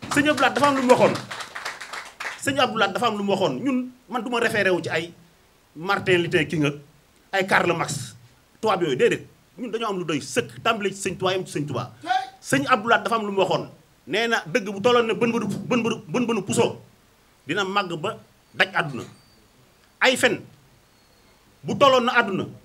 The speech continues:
dina ruus di jeex ba jaar ci bën bënu puso. Loolu nag moo nekk suñu parti bii. Du ñu ànd ak kenn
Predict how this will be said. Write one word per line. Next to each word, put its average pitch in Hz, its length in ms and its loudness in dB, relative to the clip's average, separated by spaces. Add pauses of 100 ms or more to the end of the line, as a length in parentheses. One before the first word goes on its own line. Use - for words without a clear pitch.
(300)
dina 240 280 0
ruus 233 200 0
di - 100 -6
jeex 196 220 2
ba 208 100 -4
jaar 220 160 4
ci - 80 -8
bën 196 140 -2
bënu 180 160 4
puso. 147 320 -4 (1300)
Loolu 302 180 6
nag 262 100 2
moo 262 100 0
nekk 233 140 2
suñu 208 140 -4
parti 190 200 2
bii. 160 240 -4 (1040)
Du 233 120 -4
ñu 277 100 -2
ànd 269 180 2
ak - 160 0
kenn 294 220 6